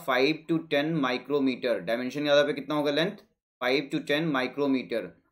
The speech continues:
अगर बच्चे हम लोग विड्थ देखें डायरे-, ए, डायमेंशन के आधार पे तो विड्थ होगा आपका टू to फ़ोर माइक्रोमीटर, ठीक है बच्चे।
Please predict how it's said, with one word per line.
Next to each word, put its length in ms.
अगर 160
बच्चे 280
हम 180
लोग 180
विड्थ 280
देखें 480
डायरे-, 240
ए, 260
डायमेंशन 440
के 60
आधार 280
पे 100
तो 180
विड्थ 280
होगा 220
आपका 320
टू 220
to 200
फ़ोर 480
माइक्रोमीटर, 840
ठीक 120
है 80
बच्चे। 280